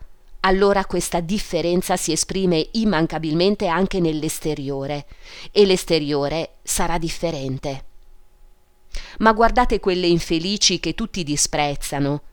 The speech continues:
e le più alte signore della società. Gli stessi abbigliamenti, gli stessi modi, gli stessi profumi, le stesse nudità delle spalle, delle braccia, del seno, gli stessi rigonfi di dietro,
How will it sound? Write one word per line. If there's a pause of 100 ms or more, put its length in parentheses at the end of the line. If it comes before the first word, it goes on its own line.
(160)
e
le
più
alte
signore
della
società. (1120)
Gli
stessi
abbigliamenti,
gli
stessi
modi,
gli
stessi
profumi, (260)
le
stesse
nudità
delle
spalle,
delle
braccia,
del
seno, (500)
gli
stessi
rigonfi
di
dietro,